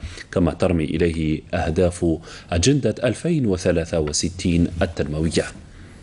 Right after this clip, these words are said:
وعلى هامش الأشغال، أكد وزير الشؤون الخارجية عبد القادر مساهل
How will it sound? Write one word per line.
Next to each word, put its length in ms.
وعلى 180
هامش 440
الأشغال، 1200
أكد 280
وزير 280
الشؤون 320
الخارجية 520
عبد 80
القادر 300
مساهل 400